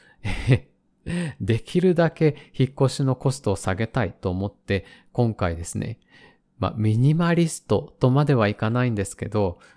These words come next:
ミニマリストに倣って、こんまりに倣って、もうとにかく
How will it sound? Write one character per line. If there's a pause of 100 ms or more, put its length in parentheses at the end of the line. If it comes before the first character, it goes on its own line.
(220)
ミ
ニ
マ
リ
ス
ト
に
倣
っ
て、 (640)
こ
ん
ま
り
に
倣
っ
て、 (320)
も
う
と
に
か
く